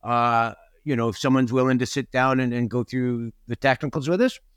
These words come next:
I don't think anyone's gonna disagree. And then, you know, we had, uh, we're very happy. One of the things that happened in twenty twenty-four is Agentis,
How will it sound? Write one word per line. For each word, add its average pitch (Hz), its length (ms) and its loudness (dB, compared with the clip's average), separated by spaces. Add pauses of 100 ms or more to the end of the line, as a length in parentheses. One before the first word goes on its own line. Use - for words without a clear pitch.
(800)
I 135 60 0
don't 135 200 0
think 139 180 2
anyone's 131 440 2
gonna 127 540 0
disagree. 135 600 0
And 151 100 2
then, 139 300 2 (500)
you 165 100 -2
know, 127 140 0
we 139 240 2
had, 131 320 0
uh, 123 300 -4 (200)
we're 127 160 -6
very 143 240 2
happy. 139 300 0
One 156 160 0
of 151 60 -4
the 139 60 -10
things 160 240 0
that 147 100 2
happened 143 240 0
in 135 80 -2
twenty 143 260 0
twenty-four 139 480 -2
is 127 120 -4
Agentis, 143 680 -2